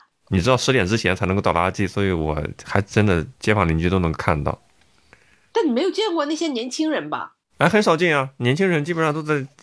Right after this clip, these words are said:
Speaker 1: 窝在房间里面的，而且我不想见他们呀。
Speaker 2: <laughs> 不是，我，我就没有想到，不仅这个小区里面，就是我这个楼栋里有很多的年轻人，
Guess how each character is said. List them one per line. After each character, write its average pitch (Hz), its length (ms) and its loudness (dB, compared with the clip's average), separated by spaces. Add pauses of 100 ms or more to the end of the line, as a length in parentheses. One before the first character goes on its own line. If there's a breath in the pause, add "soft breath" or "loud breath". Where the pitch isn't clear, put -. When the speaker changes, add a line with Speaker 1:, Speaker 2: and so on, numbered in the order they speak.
(220)
Speaker 1:
窝 156 100 4
在 156 60 2
房 120 340 -2
间 156 120 0
里 151 80 0
面 87 160 0
的， 80 100 0
而 139 140 0
且 - 140 0
我 95 200 -2
不 - 120 -4
想 - 180 0
见 92 140 0
他 87 120 0
们 76 140 -2
呀。 73 100 -8 (100)
Speaker 2:
<laughs> - 80 -18
不 - 1500 0
是， 440 80 0 (600 loud breath)
我， 208 240 0
我 208 120 0
就 415 360 -4
没 226 120 -2
有 359 80 -2
想 - 240 -10
到， 160 220 0
不 156 160 -16
仅 262 240 -4 (440 loud breath)
这 349 140 0
个 214 280 -2 (180)
小 220 280 -2
区 285 180 -2
里 240 120 -2
面， 185 220 -2
就 254 100 -2
是 240 80 -2
我 185 160 -2
这 254 120 -6
个 240 80 -2
楼 175 140 -2
栋 226 160 -2
里 180 80 -4
有 202 60 -2
很 160 160 -10
多 202 100 -6
的 214 100 -2
年 196 200 -8
轻 262 160 -4
人， 208 180 -6